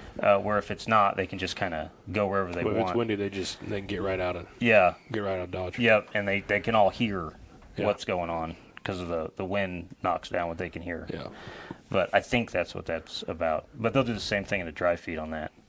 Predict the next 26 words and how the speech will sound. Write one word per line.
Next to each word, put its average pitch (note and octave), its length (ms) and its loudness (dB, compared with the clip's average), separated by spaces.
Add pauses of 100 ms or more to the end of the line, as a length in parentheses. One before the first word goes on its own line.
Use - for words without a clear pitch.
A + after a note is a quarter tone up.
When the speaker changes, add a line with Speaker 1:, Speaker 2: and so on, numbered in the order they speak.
(220)
Speaker 2:
Yeah. - 80 -8 (180)
Speaker 1:
Windier A2 380 2
it E2+ 80 -6
gets, G2+ 300 -2
the - 80 -6
more F2 340 -2 (240)
they'll E2 300 -4 (340)
get F#2+ 160 -2
together. E2 400 -4 (920)
Um, G2+ 600 6 (1080)
the - 80 -4
one C3+ 180 6
thing C#3+ 220 4
we A2 100 2
do B2+ 220 4
do G2+ 380 -2 (380)
on G2 200 2
water, G2+ 300 6
if F#2+ 120 -6
we G#2 60 0
have G2 100 2
a F#2+ 60 -4
big F2+ 200 -2
goose G2 180 -2
spread F#2+ 220 -2
out, F2 200 2